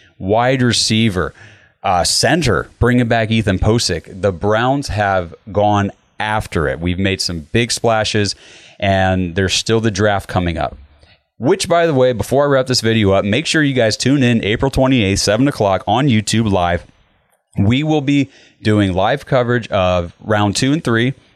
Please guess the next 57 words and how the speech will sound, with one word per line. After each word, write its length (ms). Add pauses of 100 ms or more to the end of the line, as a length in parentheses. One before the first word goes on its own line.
(220)
or 180
as 80
much 240
as, 60
of 160
round 400
three 160
as 100
we 120
can 80
get. 140
I 40
know 120
the 100
Browns 320
pick 220
early 240
in 80
round 220
three 260 (460)
at 180
this 160
point 280
in 80
time, 480 (120)
but 120
if 100
they 100
decide 400
to 60
trade 420
back 300
up 220
into 180
round 280
two 180
to 60
get 260
somebody 400
that 180
they 160
really 220
have 140
their 140
eyes 260
on, 200 (320)
we'll 240
be 140
there 160
to 80
cover 360
it. 60
We're 160
gonna 160
recap 520
night 240
one, 420